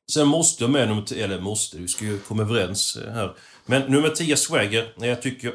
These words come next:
är bra. Sen liksom tog på sig galoppen senaste rygg på nummer tre, eh,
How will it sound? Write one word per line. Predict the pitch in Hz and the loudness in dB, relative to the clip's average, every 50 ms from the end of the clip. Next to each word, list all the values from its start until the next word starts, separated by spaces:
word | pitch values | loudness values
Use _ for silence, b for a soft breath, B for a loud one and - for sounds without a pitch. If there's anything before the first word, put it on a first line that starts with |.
| - | -4
är | 110 113 107 107 | -2 -2 -2 -2
bra. | 113 107 139 165 175 180 175 - - 104 | -4 -6 -4 -4 -2 -2 -4 -6 -6 -6
Sen | - 131 123 | -4 -2 -2
liksom | 127 127 - 123 110 | -2 -2 -4 -6 -8
tog | - 107 - | -8 -8 -6
på | 131 120 | -4 -4
sig | - - 113 110 | -2 -2 -4 -4
galoppen | 104 123 123 120 113 - - 104 | -2 -2 -2 -2 -2 -4 -4 -4
senaste | - - 120 110 101 98 - 117 | -2 -2 -2 -2 -2 -2 -4 -4
rygg | 120 165 160 107 92 90 - - | -2 -2 -2 -2 -4 -6 -10 -6
på | 156 185 | -4 -4
nummer | 175 160 143 131 123 | -2 0 0 -2 -2
tre, | - - 135 123 113 | -2 -2 -2 -2 -2
eh, | 107 104 - 107 107 | -2 -4 -4 -4 -4